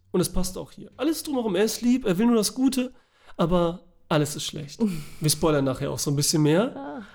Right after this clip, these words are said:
Speaker 1: was der Sache ist, wo es erkenntlicher wird, wieso
Speaker 2: Ja.
Speaker 1: die Welt drumherum schlecht ist und so, egal welche Instanz, egal was los ist,
Speaker 2: Mhm.
Speaker 1: egal wie gut du bist, ne, und du willst eigentlich nichts und kommst von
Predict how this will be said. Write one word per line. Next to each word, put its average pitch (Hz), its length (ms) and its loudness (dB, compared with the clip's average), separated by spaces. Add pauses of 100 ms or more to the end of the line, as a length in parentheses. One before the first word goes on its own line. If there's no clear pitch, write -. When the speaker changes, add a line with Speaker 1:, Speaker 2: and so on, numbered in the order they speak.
Speaker 1:
was 151 120 2
der 147 100 2
Sache 151 240 0
ist, 175 220 -4
wo 151 80 2
es 147 80 2
erkenntlicher 147 580 -2
wird, 147 360 0
wieso 151 220 2
Speaker 2:
Ja. 160 60 2
Speaker 1:
die 156 300 2
Welt 156 200 2
drumherum 147 320 0
schlecht 147 380 -2
ist 165 160 -4
und 175 80 -2
so, 180 140 -2
egal 165 380 0
welche 156 200 0
Instanz, 156 500 2
egal 147 340 0
was 143 160 -4
los 147 240 0
ist, 202 320 -2
Speaker 2:
Mhm. 180 420 -4
Speaker 1:
egal 156 260 0
wie 147 60 -2
gut 147 240 -4
du 165 80 0
bist, 170 360 -2
ne, 160 120 4
und 156 240 0
du 147 120 0
willst 156 220 2
eigentlich 156 260 -2
nichts 165 260 0
und 147 80 -4
kommst 156 280 -2
von 147 460 0